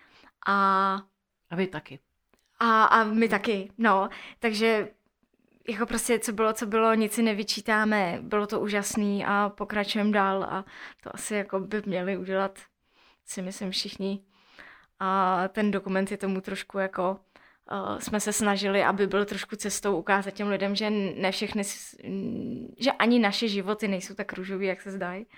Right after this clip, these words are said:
Speaker 1: ale že prostě to může být super, když, když se přesto člověk nějak přenese a jde dál, no.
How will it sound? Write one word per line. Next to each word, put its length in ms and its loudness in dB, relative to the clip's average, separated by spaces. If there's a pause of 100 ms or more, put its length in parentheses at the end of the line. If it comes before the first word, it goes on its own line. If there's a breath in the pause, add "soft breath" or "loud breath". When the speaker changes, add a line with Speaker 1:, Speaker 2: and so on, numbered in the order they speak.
(560 loud breath)
Speaker 1:
ale 260 0
že 140 -4
prostě 520 -10 (480)
to 120 -4
může 200 -4
být 220 -4
super, 360 -8
když, 400 -8 (640)
když 200 -6
se 200 -6
přesto 360 -8
člověk 300 -8
nějak 200 -6
přenese 400 -8
a 80 0
jde 100 -4
dál, 280 -2
no. 120 -8